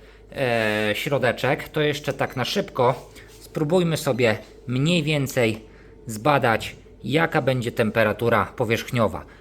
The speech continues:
Butelka z wodą, dwadzieścia cztery i pół stopnia, nalewana z kranu. I teraz tak, dno tej lodówki po dziesięciu minutach pracy dwadzieścia,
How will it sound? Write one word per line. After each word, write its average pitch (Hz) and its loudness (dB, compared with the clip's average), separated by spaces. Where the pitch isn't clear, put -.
Butelka 139 2
z 104 0
wodą, 139 6
dwadzieścia 135 0
cztery 135 -2
i 127 -2
pół 120 -4
stopnia, 160 0
nalewana 120 2
z - -10
kranu. 131 4
I - -6
teraz 147 -2
tak, 85 -2
dno 123 0
tej 127 -2
lodówki 117 -2
po 120 -6
dziesięciu 113 -4
minutach 110 -4
pracy 107 -2
dwadzieścia, 135 2